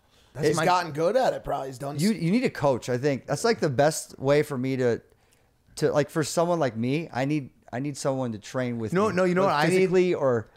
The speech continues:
Speaker 1: I need vocal cord surgery, 'cause I, 'cause I'll be,
Speaker 2: <laughs>
Speaker 1: nah, like, I'm going, I'm going, and then I'll get the coach second. So I just gotta
Speaker 2: But you
Speaker 1: start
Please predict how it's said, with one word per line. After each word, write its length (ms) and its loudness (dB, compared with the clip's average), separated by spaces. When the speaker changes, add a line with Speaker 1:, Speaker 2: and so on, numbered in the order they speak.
Speaker 1:
I 40 0
need 140 2
vocal 300 0
cord 260 -6
surgery, 500 -8
'cause 160 -2
I, 140 0
'cause 180 2
I'll 340 4
be, 80 0
Speaker 2:
<laughs> 420 -4
Speaker 1:
nah, 480 -2
like, 240 2
I'm 140 0
going, 480 0
I'm 160 -6
going, 340 -4
and 140 -6
then 100 0
I'll 100 2
get 120 -4
the 80 -6
coach 260 -6
second. 320 -12
So 120 -10
I 40 -6
just 220 -10
gotta 160 -6
Speaker 2:
But 100 2
you 100 4
Speaker 1:
start 20 4